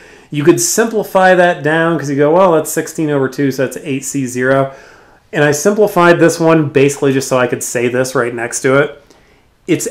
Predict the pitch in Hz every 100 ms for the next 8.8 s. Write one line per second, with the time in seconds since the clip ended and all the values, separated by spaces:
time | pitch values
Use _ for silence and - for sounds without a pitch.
0 | - 165 196 208 220 208 156 127 151 170
1 | - - 147 143 151 143 139 123 120 123
2 | - 131 - 123 131 123 127 123 123 120
3 | 120 110 107 117 139 - _ _ _ _
4 | - 156 185 185 180 175 180 185 180 165
5 | 131 147 151 135 143 123 - 139 135 -
6 | 151 151 147 - 156 156 139 131 135 135
7 | 127 131 131 127 127 113 - 131 131 123
8 | 123 127 113 - 117 113 131 131